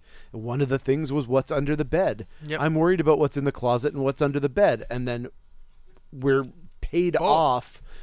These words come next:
Speaker 1: for that little conversation
Speaker 2: Oh, neat.
Speaker 1: with looking in the closet and then
Speaker 2: Yep.
Speaker 1: it's under the bed.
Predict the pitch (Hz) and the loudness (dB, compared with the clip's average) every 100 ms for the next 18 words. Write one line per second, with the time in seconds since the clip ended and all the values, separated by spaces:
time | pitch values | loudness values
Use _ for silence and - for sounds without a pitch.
0 | - - 151 139 147 151 151 - 139 135 | -10 0 2 4 2 2 0 2 0 0
1 | 127 - 185 196 139 123 131 135 - 135 | -2 -2 -2 -2 -2 -2 -4 -8 -8 0
2 | 151 - - - - 113 - 151 185 160 | 0 -2 -18 -20 -18 -10 0 2 4 2
3 | 156 - 180 165 135 143 - 113 110 120 | 2 2 4 4 2 -2 -2 -10 -8 -8
4 | 117 - 175 113 113 139 160 247 160 | -8 -6 -6 -6 -8 -4 -2 0 -2